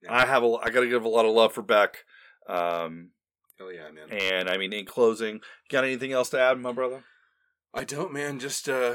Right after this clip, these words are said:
Speaker 1: again, thanks so much for having me, man. Uh, you're a brother,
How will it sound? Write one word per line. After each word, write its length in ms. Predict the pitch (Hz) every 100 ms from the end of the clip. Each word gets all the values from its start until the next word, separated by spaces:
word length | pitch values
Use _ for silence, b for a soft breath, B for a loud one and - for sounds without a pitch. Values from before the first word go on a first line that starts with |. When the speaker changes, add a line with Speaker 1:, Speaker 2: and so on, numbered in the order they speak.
| 147
Speaker 1:
again, 400 | 131 139 143 123 -
thanks 220 | 131 131
so 140 | - 117
much 180 | 117
for 140 | - 120
having 280 | 113 117 117
me, 100 | 120
man. 280 | 123 123 104 -
Uh, 260 | 110 101 92 _ _ _ _ 113
you're 120 | 107
a 40 |
brother, 300 | 101 104 107